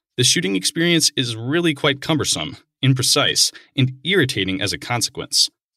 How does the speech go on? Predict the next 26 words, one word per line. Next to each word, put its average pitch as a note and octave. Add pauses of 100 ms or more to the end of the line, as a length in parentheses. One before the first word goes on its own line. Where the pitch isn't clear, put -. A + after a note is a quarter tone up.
(520)
The C#3
end F3
result E3+
is C#3
a G#2+
system A#2
that A2
winds G#2
up -
marooned F#2+
halfway A#2+
between G#2
full D#3
motion G#2+
controls G2
and B2+
traditional G#2
controls, - (380)
which D3
I D#3
found E3+
regularly C3+
brain-bending G#2
and B2+
occasionally B2+
stomach-churning. F2+